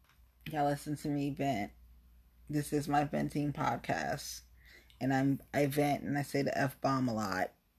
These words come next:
And I love y'all. And I'm trying to listen. So, <sighs> take care of yourselves. You know, you can't help nobody if you, if,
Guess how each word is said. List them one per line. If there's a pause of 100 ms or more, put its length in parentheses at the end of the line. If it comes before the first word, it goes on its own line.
And (600)
I
love
y'all.
And
I'm
trying
to
listen.
So, (880)
<sighs>
take
care
of
yourselves.
You
know, (1300)
you
can't
help
nobody
if
you,
if,